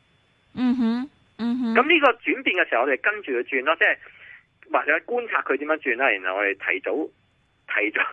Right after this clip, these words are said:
Speaker 2: 早過去做部署，然後即係，係咯，即係我，我哋係咁樣做，所以我哋係觀察個市場唔同嘅參與嘅人嘅思維嘅轉變，而去提早，提早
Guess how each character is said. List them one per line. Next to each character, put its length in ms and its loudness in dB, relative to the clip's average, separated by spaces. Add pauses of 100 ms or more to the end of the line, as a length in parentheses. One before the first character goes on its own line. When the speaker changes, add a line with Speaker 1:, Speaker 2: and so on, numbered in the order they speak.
(160)
Speaker 2:
早 160 4
過 280 2
去 180 -6
做 140 -6
部 180 -4
署， 140 -8
然 320 -4
後 180 -4 (720)
即 60 0
係， 340 2
係 140 -6
咯， 100 -4 (540)
即 80 0
係 60 -2
我， 180 0
我 80 -4
哋 120 -2
係 80 -6
咁 80 -10
樣 60 -16
做， 160 -10
所 100 2
以 40 4
我 100 4
哋 80 0
係 180 -4
觀 260 -8
察 240 2 (100)
個 80 -4
市 300 -16
場 320 -2 (380)
唔 80 -14
同 160 -6
嘅 100 -2
參 340 2
與 160 -8
嘅 140 0
人 220 -2 (500)
嘅 240 4
思 300 -14
維 440 -2
嘅 200 -2 (120)
轉 300 -10
變， 240 -4
而 240 -20
去 420 -6
提 300 -4
早， 300 -6 (960)
提 160 -2
早 80 -6